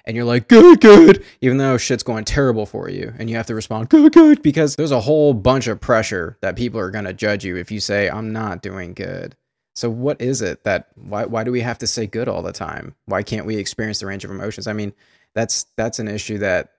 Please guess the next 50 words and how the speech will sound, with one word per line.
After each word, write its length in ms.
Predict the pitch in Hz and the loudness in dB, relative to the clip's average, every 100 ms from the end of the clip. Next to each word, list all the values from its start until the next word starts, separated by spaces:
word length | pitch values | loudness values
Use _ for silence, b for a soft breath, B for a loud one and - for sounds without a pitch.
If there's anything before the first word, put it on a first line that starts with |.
| _ | _
our 120 | 98 101 | -12 -10
entire 380 | 101 113 104 | -10 -8 -8
society 480 | 95 98 107 98 95 | -8 -8 -6 -6 -6
has 220 | 98 87 | -8 -10
to 80 | - | -12
face 320 | 87 95 95 | -12 -10 -10
as 100 | 92 | -10
a 80 | 85 | -12
whole, 400 | - 113 - - - | -10 -10 -10 -14 -18
normalizing 840 | 113 135 143 117 104 101 107 98 92 | -12 -8 -6 -6 -6 -6 -10 -10 -12
experiencing 560 | 101 - 113 107 107 | -12 -10 -8 -8 -10
the 80 | 101 | -8
range 260 | 104 98 98 | -8 -8 -10
of 80 | |
emotions 480 | 92 101 101 101 98 98 | -12 -10 -10 -10 -12 -12
that 120 | 90 | -10
we 80 | 101 | -10
do 220 | 127 110 | -10 -10
as 120 | 92 | -10
human 280 | 90 90 87 | -14 -16 -14
beings. 400 | - - - - _ _ _ _ | -14 -14 -16 -18 _ _ _ _
And 300 | - 110 104 - _ _ | -10 -10 -10 -14 _ _
in 100 | 139 | -4
addition 300 | 131 117 113 | -2 -2 -6
to 100 | 107 | -8
that, 320 | 107 104 101 _ _ | -4 -4 -6 _ _
productivity 580 | - 131 123 - 120 113 | -2 0 0 -4 -6 -8
norms 300 | 110 104 104 | -8 -12 -8
probably 260 | 117 107 | -6 -4
puts 240 | 104 117 110 | -4 -6 -6
a 40 | |
little 220 | 107 110 | -6 -6
bit 120 | 104 95 | -6 -8
of 80 | |
pressure 360 | - 104 98 104 | -6 -6 -6 -8
on 120 | 101 | -8
that 220 | 95 87 | -10 -10
too, 260 | - 101 101 | -8 -6 -6
where 140 | 101 | -6
we 100 | 98 101 | -6 -6
have 180 | 107 - | -8 -10
to 100 | 110 | -12
produce 380 | 110 104 104 107 | -10 -10 -10 -10
a 60 | |
certain 280 | - 110 101 | -10 -8 -8
amount 340 | 101 98 92 | -8 -8 -8
to 60 | 104 | -12
keep 300 | - 107 - | -12 -14 -12
the, 280 | 101 98 95 | -12 -10 -8
uh, 180 | 90 | -8